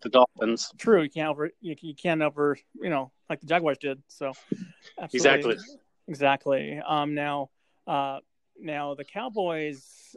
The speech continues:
Speaker 2: muffled the return, and it leads to the Hawks' safety on Elliott. Your thoughts up nine, nine to three on, at this point.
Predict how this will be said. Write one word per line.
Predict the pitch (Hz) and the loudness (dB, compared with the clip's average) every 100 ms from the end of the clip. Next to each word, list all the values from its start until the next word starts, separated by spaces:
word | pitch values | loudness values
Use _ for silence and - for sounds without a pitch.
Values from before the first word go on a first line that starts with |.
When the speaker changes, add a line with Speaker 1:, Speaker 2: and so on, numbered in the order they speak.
| - - | -20 -12
Speaker 2:
muffled | 170 202 - 190 160 | -4 -4 0 -2 0
the | |
return, | 151 143 - 214 170 147 147 - | -6 -8 -6 -4 -2 -4 -6 -8
and | 156 143 143 | -8 -6 -6
it | - | -8
leads | 170 180 - | -8 -8 -10
to | - 180 | -6 -2
the | 147 | -2
Hawks' | - 160 147 - - - | 0 0 0 -4 -20 -20
safety | - 254 240 151 143 | -6 -4 -4 -4 -2
on | 143 | 0
Elliott. | 180 196 147 | -2 -2 -2
Your | 139 | -4
thoughts | 151 143 - | 0 -2 -2
up | 165 156 _ | -6 -6 _
nine, | 190 160 180 | -12 -10 -8
nine | 175 151 | -8 -8
to | |
three | - 170 160 | -10 -6 -6
on, | 151 - | -6 -8
at | 156 | -10
this | 156 | -14
point. | - 220 175 147 | -10 -6 -4 -6